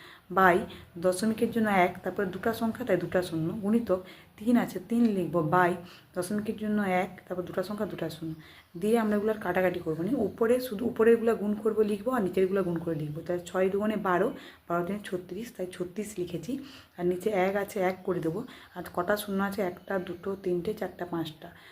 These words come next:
তাহলে এখানে পাঁচটা শূন্য বসিয়ে দেবো। এবার এটা ছত্রিশ আছে, ছত্রিশ, শর্টকাটে দেখো, ছত্রিশ আছে, ছত্রিশ লিখে দিয়েছি। এবার তাহলে কটা সংখ্যা আছে, দুটো সংখ্যা, তাই দুটো শূন্য বাদ হয়ে যাবে, যেহেতু দুটো ছত্রিশ লিখে দিয়েছি,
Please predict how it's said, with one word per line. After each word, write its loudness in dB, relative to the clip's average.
তাহলে -2
এখানে 0
পাঁচটা -8
শূন্য -2
বসিয়ে -10
দেবো। -16
এবার 2
এটা -4
ছত্রিশ -6
আছে, -4
ছত্রিশ, 2
শর্টকাটে -2
দেখো, -6
ছত্রিশ -10
আছে, -2
ছত্রিশ -6
লিখে -2
দিয়েছি। -4
এবার -2
তাহলে 0
কটা -2
সংখ্যা -2
আছে, -4
দুটো -6
সংখ্যা, -4
তাই -4
দুটো -4
শূন্য 0
বাদ 0
হয়ে -2
যাবে, -2
যেহেতু 2
দুটো -6
ছত্রিশ 0
লিখে 0
দিয়েছি, -4